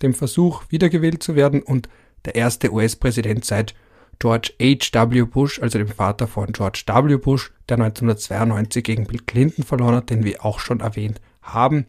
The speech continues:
Übrigens, falls es jemanden interessiert, die anderen U-S-Präsidenten im zwanzigsten Jahrhundert, die nicht wiedergewählt wurden, waren William Howard Taft, der war nur von neunzehnhundertneun bis neunzehnhundertdreizehn U-S-Präsident,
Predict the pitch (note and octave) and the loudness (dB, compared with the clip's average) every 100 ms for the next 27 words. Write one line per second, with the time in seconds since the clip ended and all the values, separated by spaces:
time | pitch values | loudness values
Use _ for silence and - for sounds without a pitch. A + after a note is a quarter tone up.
0 | _ _ _ - C3+ C#3 C#3 C3+ - - | _ _ _ -2 2 4 4 2 0 -8
1 | - G#2 A2+ A2 A2+ A2+ A2+ A2 G#2+ G#2 | -4 -2 -2 -2 2 2 4 2 0 -4
2 | - C3+ C3 A2 F2+ A2 D3+ C#3+ C#3 B2 | 0 2 2 -2 0 4 6 6 6 6
3 | A#2 A#2+ - A#2 A#2 G2+ G#2 - G#2+ - | 4 4 -4 0 0 2 0 2 0 0
4 | F2 A2 - - A#2 G2+ A#2 A2 - G#2+ | -2 0 -2 -4 -2 2 2 2 0 0
5 | A2 B2+ - A2 B2+ C#3 B2+ A#2+ A2+ A#2 | 0 -2 -4 2 4 4 4 2 2 2
6 | A#2 A#2 A#2 - _ - G2+ G#2 - - | 4 4 2 -4 _ -2 -2 -2 -8 0
7 | B2+ C3 B2 F2+ G#2 F2 - - B2+ F3 | 4 8 6 4 -2 -2 -6 0 4 4
8 | - - A2 G#2+ G#2+ G#2+ G2+ G#2 G#2 G#2 | 2 -6 -4 0 0 0 -2 -4 -4 -4
9 | A2 F#2+ G2 F#2 A2 A#2+ G#2 A2 G#2 F#2+ | -4 -2 -2 0 4 4 2 -2 -2 -4
10 | - - G2+ A#2+ - E3+ C3+ C3 - C3+ | -8 -6 -2 0 0 2 4 4 2 0
11 | B2+ A#2 A2+ | 2 4 2